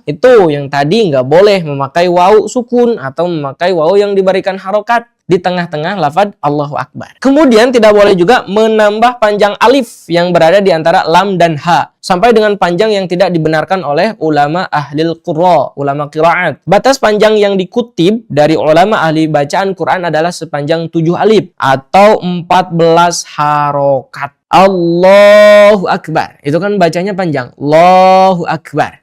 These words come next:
Nah, boleh nggak dipanjangkan? Boleh. Asalkan jangan melebihi empat belas rokaat atau tujuh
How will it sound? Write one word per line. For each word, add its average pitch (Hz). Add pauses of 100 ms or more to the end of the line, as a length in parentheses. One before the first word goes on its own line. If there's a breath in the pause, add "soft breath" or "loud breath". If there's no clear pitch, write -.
Nah, 127
boleh 160
nggak -
dipanjangkan? 147
Boleh. 185
Asalkan 170
jangan 160
melebihi 156
empat 147
belas 139
rokaat 170
atau 180
tujuh 190